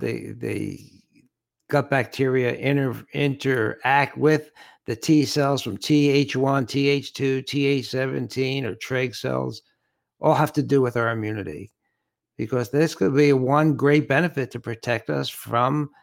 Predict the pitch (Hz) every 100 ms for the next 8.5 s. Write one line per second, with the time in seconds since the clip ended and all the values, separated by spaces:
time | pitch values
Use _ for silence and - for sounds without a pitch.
0 | _ _ 151 156 156 156 156 170 156 147
1 | 151 127 107 - - 135 139 131 113 156
2 | 240 185 135 107 98 113 98 _ - 113
3 | 104 98 110 101 95 62 101 - 113 _
4 | 117 110 120 120 - 107 104 104 - -
5 | - 139 147 - 135 117 107 101 101 98
6 | - 98 - - _ _ _ _ - 101
7 | 92 98 - - - - 101 - 101 -
8 | 107 104 98 107 110